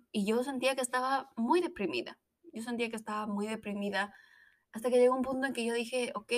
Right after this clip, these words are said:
no, no puedo seguir así, yo no soy así". En, de cierta manera, sabía que era temporal y estaba dejando solo que el tiempo pase.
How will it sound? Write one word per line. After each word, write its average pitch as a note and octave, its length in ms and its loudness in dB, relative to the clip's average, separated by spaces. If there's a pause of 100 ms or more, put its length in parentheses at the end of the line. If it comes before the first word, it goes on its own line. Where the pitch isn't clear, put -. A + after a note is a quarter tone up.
(140)
no, A3+ 300 -4
no A#3 200 -4
puedo C4 240 -2
seguir B3 280 -2
así, A#3 360 2
yo A#3 180 6
no A3+ 240 -2
soy D#4 260 -2
así". - 480 0 (340)
En, A#3 280 -2
de A3 140 0
cierta B3+ 240 4
manera, B3 340 4
sabía A#3 680 4 (560)
que A#3 300 8
era B3+ 220 6
temporal A3+ 640 8
y G#3 80 2
estaba A3+ 340 2
dejando A3 420 -2
solo A#3 280 -2
que - 80 -4
el G3 80 -4
tiempo A3 420 0
pase. A3+ 680 8